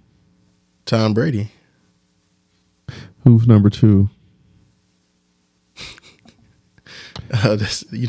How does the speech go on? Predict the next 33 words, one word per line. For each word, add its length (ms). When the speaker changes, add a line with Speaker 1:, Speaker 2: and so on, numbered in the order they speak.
Speaker 1:
know 160
what? 360
Okay, 280
all 120
right, 100
I'll 160
give 160
you 120
that 200
one. 120
Okay, 100
Speaker 2:
Just, 220
Speaker 1:
so 140
Speaker 2:
just 260
go 160
with 160
Speaker 1:
no. 20
Speaker 2:
me 140
f-, 460
for 240
a 40
second. 500
Speaker 1:
I'm, 120
Speaker 2:
Who? 60
Speaker 1:
I'm 140
gonna 80
go 180
with 120
Aaron 220
Rodgers. 340
No, 100
no, 80
no. 300